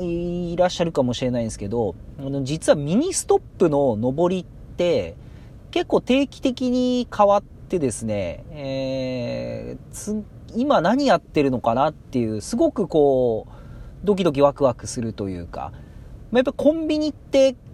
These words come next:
セブンイレブン、うん、ローソン、お、ファミリーマート、お、が多いですけど、ミニストップってけ-、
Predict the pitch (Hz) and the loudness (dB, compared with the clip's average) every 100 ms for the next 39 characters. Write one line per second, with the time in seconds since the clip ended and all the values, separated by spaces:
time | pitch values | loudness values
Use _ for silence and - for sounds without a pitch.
0 | - - 226 226 208 170 139 117 113 - | -12 -2 2 4 4 4 4 2 -2 -8
1 | - 135 117 117 139 175 151 127 113 90 | -8 -6 -6 -4 2 4 4 2 -2 -2
2 | 85 - 120 107 101 95 104 151 160 170 | -10 -10 -6 -6 -4 -6 -2 0 0 0
3 | 160 151 139 110 90 82 - - - - | 2 2 2 -2 -6 -6 -12 -14 -12 -10
4 | 117 101 87 85 - 113 120 117 175 165 | -8 -8 -8 -10 -10 -2 0 0 2 2
5 | 135 113 - 104 120 95 85 - - - | 2 -2 -6 -4 -2 -2 -4 -14 -18 -18
6 | - - 202 320 349 349 - 208 175 - | -18 -6 0 0 2 0 0 0 -2 -4
7 | - 381 | -6 -6